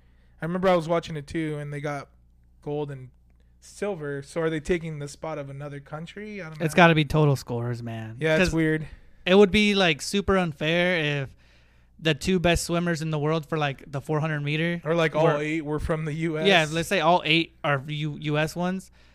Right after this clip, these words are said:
Speaker 2: But then because it's the Olympics, you have to let other countries compete. So you can only take your best guy and then eight other countries throw in guys who are fucking garbage compared to him.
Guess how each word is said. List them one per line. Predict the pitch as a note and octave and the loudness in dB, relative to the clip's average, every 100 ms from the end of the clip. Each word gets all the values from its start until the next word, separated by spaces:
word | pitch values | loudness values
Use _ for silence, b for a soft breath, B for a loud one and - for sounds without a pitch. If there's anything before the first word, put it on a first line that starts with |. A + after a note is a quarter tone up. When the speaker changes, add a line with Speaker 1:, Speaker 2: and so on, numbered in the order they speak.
| b b b - | b b b -4
Speaker 2:
But | D3+ D3+ | -2 0
then | E3 D#3 D#3 D3+ C3 b b b - _ | 2 4 2 -2 -8 b b b -20 _
because | E3 D3 F3 D3+ | -4 -2 -2 -2
it's | C3+ | -4
the | D3 | -6
Olympics, | C#3+ E3 D#3+ D3 | -2 -2 -2 -2
you | D#3 | -2
have | D3+ | -4
to | D3+ | -4
let | D3+ | -2
other | D3+ D3 | -4 -4
countries | D#3+ D3 | -6 -8
compete. | - C#3+ F3 | -10 -6 -4
So | - | -4
you | D3 | -4
can | D#3 | -2
only | D#3 D3+ | -2 -2
take | D#3+ C#3+ | -4 -4
your | C#3+ | -4
best | D3 F#3 - | -4 -4 -4
guy | C3 B2 B2 B2 - | -4 -2 -6 -10 -8
and | C#3+ | -6
then | C#3 C#3+ _ _ _ _ _ _ - - | -6 -8 _ _ _ _ _ _ -12 0
eight | E3 | 4
other | E3 D#3 | 4 2
countries | E3 D#3 D3 | 0 -2 -4
throw | - D#3 D3+ | -2 0 0
in | D3 | 0
guys | D3 D3 | 0 0
who | C#3+ | 0
are | |
fucking | C3 D3 C#3 | 0 -2 -2
garbage | C3+ C#3+ C#3 C3 - | 0 0 0 -4 -6
compared | D3+ C3+ D3 D3+ D#3 D3 | -6 -2 0 2 2 0
to | E3+ | 0
him. | E3+ F3 F#3 | 0 -2 -6